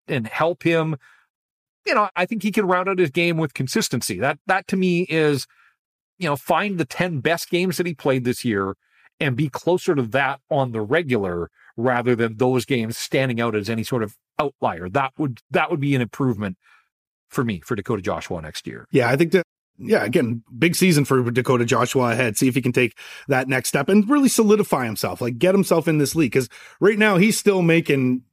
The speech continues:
Speaker 2: I don't wanna say peanuts, but, you know, eight hundred and fifty thousand dollars at the N H L level is not, you know, anything to really write home about. I'd like to make eight hundred and fifty thousand dollars
Speaker 1: No, but
Speaker 2: right
Speaker 1: have
Speaker 2: now,
Speaker 1: a,
Speaker 2: but
Speaker 1: like,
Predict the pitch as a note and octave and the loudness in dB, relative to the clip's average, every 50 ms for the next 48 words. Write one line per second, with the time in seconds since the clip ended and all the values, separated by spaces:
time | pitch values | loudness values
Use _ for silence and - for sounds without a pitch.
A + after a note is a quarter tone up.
0 | _ _ _ _ _ _ _ - A#3 B3 G#3+ E3 C3+ A#2+ - G#2 - - - G3 | _ _ _ _ _ _ _ -2 2 2 4 4 2 0 -2 -4 -6 -2 2 4
1 | G3+ G3+ C3+ F#2 F#2+ B2 C#3+ - - - D3+ C#3 - - - - - - - F3+ | 6 6 6 4 0 -4 -4 -4 0 0 0 0 0 -4 -20 -20 -6 0 2 4
2 | F3 F3+ G3 F#3+ F3+ F3 F3+ F3 E3 F#3+ F3+ - F3+ E3+ F#3+ E3+ F3+ D#3 E3+ E3 | 4 4 4 4 4 4 4 2 2 2 2 2 2 2 2 2 4 4 4 4
3 | E3+ G3+ G3 D#3+ C#3+ C3 B2+ C3+ D3 D3+ D3+ - - D3 C#3+ D3 D#3 E3 C#3+ B2+ | 4 6 6 4 4 2 2 0 2 2 2 2 2 4 4 4 4 2 2 2
4 | B2 C3 B2+ A#2 C3 C3 C3 C3 B2 - - C3 B2+ A2 F#2+ F#2+ G#2 A#2 - _ | 2 2 2 2 2 0 0 0 -2 -4 -4 -4 -2 -2 -4 -6 -10 -12 -14 _
5 | _ _ - B2+ C3+ D3 D3+ D3+ D#3+ D#3 D3+ E3 E3+ F3 E3+ E3 E3 F3 D#3+ D#3 | _ _ -2 0 0 2 2 2 4 4 6 6 6 6 6 6 4 4 4 4
6 | F3 G#3 F#3 C3 B2 G2 G2 G#2+ D3+ G3 D#3 B2 A2+ B2 A2+ A2 A2 A2+ A2+ G#2+ | 4 4 4 2 2 0 0 2 2 2 2 0 -2 0 0 0 0 2 0 0
7 | A2 G#2+ G2 G2+ G2+ F#2+ G#2+ G2+ F#2 G2+ G2+ G2+ G2 F#2+ G#2+ - A#3+ D#4 F4+ D4+ | 0 0 -2 -2 -2 -2 -4 -4 -4 -2 -2 -2 -2 -2 0 0 0 0 0 0
8 | - - D#3 D3 C#3 F3+ G#3+ - - G3 F3 F3 - F3+ E3+ D3+ | 0 0 2 2 0 0 0 0 0 0 0 0 0 0 0 -2